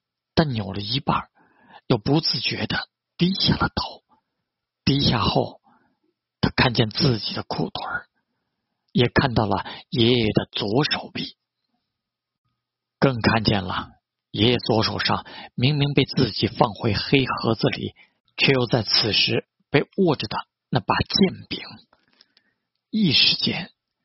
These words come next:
卡伦感觉自己眼睛里有眼泪开始酝酿，鼻子开始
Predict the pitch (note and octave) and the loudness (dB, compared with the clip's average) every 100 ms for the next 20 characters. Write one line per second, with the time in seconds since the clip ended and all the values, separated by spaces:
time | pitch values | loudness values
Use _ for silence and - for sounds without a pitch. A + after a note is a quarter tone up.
0 | _ _ _ - G#2+ A2 A2+ G2+ G2 A2 | _ _ _ -2 0 0 2 0 2 -2
1 | - B2 G2+ A2+ G2+ A2 F#2+ G2 A#2+ G#2 | 2 0 2 0 2 0 0 0 0 0
2 | G2 F#2+ - _ _ _ - C3+ B2 A#2 | -2 -4 -10 _ _ _ 0 0 2 0
3 | F#2+ F#2+ A#2 G2+ - G#2+ - - A#2+ - | 0 0 0 0 -2 0 0 -2 -6 -10
4 | - - - _ _ _ _ _ - - | -10 -10 -10 _ _ _ _ _ -20 -4
5 | B2 A#2 F3 - D#3 - _ _ _ _ | 0 2 0 -2 -6 -6 _ _ _ _
6 | _ - F3+ | _ -2 -2